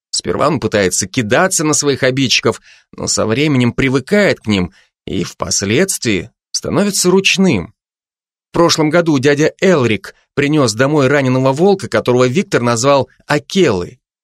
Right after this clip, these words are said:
Так вот, с ним всё это происходило точно так же. Сперва он не подпускал к себе никого, но уже через пару месяцев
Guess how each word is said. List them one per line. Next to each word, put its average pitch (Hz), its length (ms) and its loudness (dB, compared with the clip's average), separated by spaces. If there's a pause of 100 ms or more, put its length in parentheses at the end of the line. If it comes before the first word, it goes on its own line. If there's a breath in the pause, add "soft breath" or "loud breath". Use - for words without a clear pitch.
(420)
Так 110 180 -8
вот, 127 180 0
с - 120 -2
ним 165 320 2
всё 147 280 2
это - 260 0
происходило 131 640 -2
точно 147 420 -4
так 92 300 -2
же. - 180 -20 (200 soft breath)
Сперва 110 440 -2
он 117 220 2
не 123 80 2
подпускал 139 600 0
к - 40 -4
себе 110 220 -2
никого, 143 520 0 (240 soft breath)
но 101 200 -2
уже 113 180 0
через 131 360 -2
пару 151 400 0
месяцев 127 600 -2